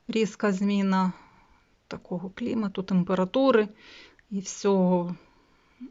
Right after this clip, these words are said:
оточення. І не сподобалось. Ну, але так, це таке. Це переросте.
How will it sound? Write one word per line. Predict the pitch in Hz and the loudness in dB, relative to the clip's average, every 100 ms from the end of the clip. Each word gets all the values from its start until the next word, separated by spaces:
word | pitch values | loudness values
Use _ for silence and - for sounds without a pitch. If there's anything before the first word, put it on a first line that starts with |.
| _ - _ - - _ | _ -20 _ -20 -20 _
оточення. | 233 - 254 269 - 240 233 233 226 - _ _ - - | -8 0 2 2 0 2 4 4 0 -8 _ _ -16 -6
І | 226 | -2
не | 202 196 | -2 -4
сподобалось. | - 185 185 185 190 180 185 - - _ _ _ _ - - - _ _ _ _ _ - | -6 -6 -4 -2 -2 -2 -4 -8 -16 _ _ _ _ -20 -20 -20 _ _ _ _ _ -6
Ну, | 277 254 | -4 -4
але | 226 | -6
так, | - 196 - | -8 -10 -10
це | - 240 | -6 -4
таке. | 202 - - 185 - - _ _ _ 285 240 196 196 | -4 -6 -8 -8 -12 -20 _ _ _ -16 -16 -16 -14
Це | 233 | -12
переросте. | 202 185 185 - - | -8 -6 -8 -8 -4